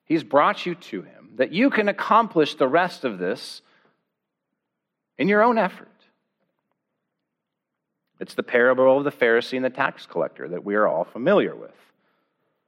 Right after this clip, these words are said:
What does the Pharisee do? Who does he thank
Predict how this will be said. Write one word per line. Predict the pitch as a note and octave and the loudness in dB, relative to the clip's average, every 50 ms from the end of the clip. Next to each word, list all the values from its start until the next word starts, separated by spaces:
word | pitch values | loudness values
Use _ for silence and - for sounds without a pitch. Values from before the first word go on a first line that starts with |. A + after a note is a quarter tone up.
| _ _ _ _ _ _ _ _ _ _ _ _ _ _ _ | _ _ _ _ _ _ _ _ _ _ _ _ _ _ _
What | F3+ | -2
does | G3+ A3 | -2 2
the | A3 A3 | 0 -2
Pharisee | - - D#3 C3 B2 B2 B2 - - C3 B2+ | 0 2 2 2 4 2 2 0 -4 -8 -6
do? | - D3+ D3+ A2 - - - - _ _ _ _ _ _ _ _ _ _ _ _ _ _ _ _ _ _ _ _ | -4 -2 -2 -2 -4 -8 -14 -20 _ _ _ _ _ _ _ _ _ _ _ _ _ _ _ _ _ _ _ _
Who | _ F#3 G#3 | _ 0 2
does | A3 G#3+ - - | 2 2 0 -2
he | - E3 | -6 -6
thank | D#3+ - - D#3 - D3+ - - _ _ | -6 -2 -2 -2 -2 -2 -8 -20 _ _